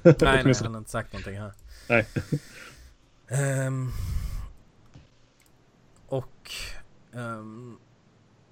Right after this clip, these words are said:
Speaker 1: eh, ni, eh, ni kommer till, eh, till, ehm,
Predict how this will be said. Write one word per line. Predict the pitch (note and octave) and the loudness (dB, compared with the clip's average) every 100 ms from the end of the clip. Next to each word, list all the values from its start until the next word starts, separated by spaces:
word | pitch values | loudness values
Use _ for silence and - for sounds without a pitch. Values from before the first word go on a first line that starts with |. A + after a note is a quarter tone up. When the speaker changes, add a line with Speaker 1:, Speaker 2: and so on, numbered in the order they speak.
| _ _ _ _ - | _ _ _ _ -12
Speaker 1:
eh, | B2 A#2 A#2 A#2 A2+ A2+ A2+ A2+ _ _ - | -8 -8 -6 -8 -8 -8 -8 -12 _ _ -12
ni, | B2 C3 B2+ A2+ A2+ | -8 -6 -6 -6 -6
eh, | A2+ A2 - _ | -6 -10 -12 _
ni | A2 B2 | -14 -12
kommer | - - C#3 G#2 G#2+ | -8 -4 -4 -4 -10
till, | - - B2 A2 | -8 -4 -4 -4
eh, | A2 G#2+ A2 A2 A2 - | -6 -8 -10 -10 -12 -14
till, | - C3+ A#2 G#2 G#2 | -10 -8 -6 -8 -10
ehm, | G#2 G#2 G#2 G#2 | -12 -12 -12 -14